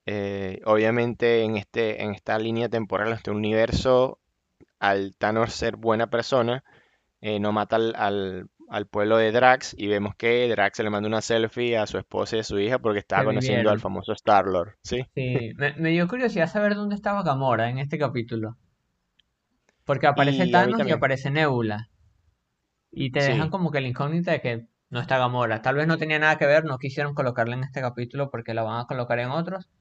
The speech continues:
Speaker 2: Pero no sé, me, me dio como esa curiosidad de en este universo, ¿qué habrá pasado con Gamora?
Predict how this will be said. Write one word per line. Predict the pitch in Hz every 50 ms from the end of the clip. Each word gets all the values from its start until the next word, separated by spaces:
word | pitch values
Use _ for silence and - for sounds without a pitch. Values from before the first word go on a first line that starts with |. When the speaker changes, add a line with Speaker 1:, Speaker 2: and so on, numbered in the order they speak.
| _ _ _ _ _ _ _
Speaker 2:
Pero | - 143 139 139
no | 147 151
sé, | 180 170
me, | 147 131 123 123 127
me | 127 123 127
dio | 127 127 123
como | 143 147 151
esa | 147 139 160 170
curiosidad | - 160 139 - 226 123 - 131 123 123 120 123
de | 131 143 151 151 143 -
en | - 139 139 147
este | 151 143 - - 185
universo, | 185 165 139 127 127 139 147 131 143 - 160 156 156
¿qué | - -
habrá | 151 147 143 147 147 147
pasado | 143 - - 143 139 139
con | 139 143 135 123
Gamora? | 113 110 110 110 104 101 117 123